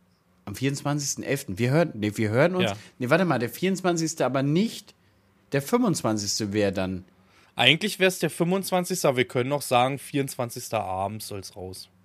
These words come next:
Speaker 2: Dann,
Speaker 1: Nee,
Speaker 2: oder?
Speaker 1: wir machen fünfundzwanzigster. Wir bleiben da
Speaker 2: Okay.
Speaker 1: bei der Tradition. Fünfundzwanzigster
Speaker 2: Okay.
Speaker 1: morgens. Was, was mich, äh, gute Zuschauer von mir gefragt haben, ob wir auch nicht morgens um sieben schon auf den Sonntag. Äh, die gehen morgens schon die Hunderunde und würden's gern schon hören.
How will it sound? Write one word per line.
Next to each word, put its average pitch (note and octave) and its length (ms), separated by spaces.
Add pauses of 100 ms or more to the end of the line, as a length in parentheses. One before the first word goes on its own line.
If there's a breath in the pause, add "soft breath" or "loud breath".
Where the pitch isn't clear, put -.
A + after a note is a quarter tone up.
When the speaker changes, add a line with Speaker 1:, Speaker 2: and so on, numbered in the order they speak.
Speaker 2:
Dann, F#2+ 260
Speaker 1:
Nee, B2 100
Speaker 2:
oder? A#2 100
Speaker 1:
wir D#3 60
machen D#3+ 260
fünfundzwanzigster. D3+ 800
Wir F#3 320
bleiben D#4+ 320
da D4 120
Speaker 2:
Okay. C#4+ 80
Speaker 1:
bei C#4+ 80
der D4 140
Tradition. C#4 400
Fünfundzwanzigster G#3+ 520
Speaker 2:
Okay. F#3+ 40
Speaker 1:
morgens. F3 220 (300 loud breath)
Was, F#3 320
was G3 180
mich, G#3+ 300
äh, E3 160
gute G#3 320
Zuschauer D3 480
von C3 160
mir B2+ 260
gefragt C3+ 420
haben, B2+ 160
ob A#2+ 160
wir G2+ 100
auch C3+ 160
nicht C3 180
morgens C3 340
um C3 140
sieben D3 340
schon A#2+ 220
auf - 140
den G#2+ 100
Sonntag. F2 480 (420 loud breath)
Äh, A2+ 160
die B2 140
gehen D#3 240
morgens D3+ 400
schon E3+ 200
die D3 100
Hunderunde B2+ 600
und A#2+ 180
würden's B2+ 300
gern A#2+ 180
schon A#2+ 220
hören. A2+ 240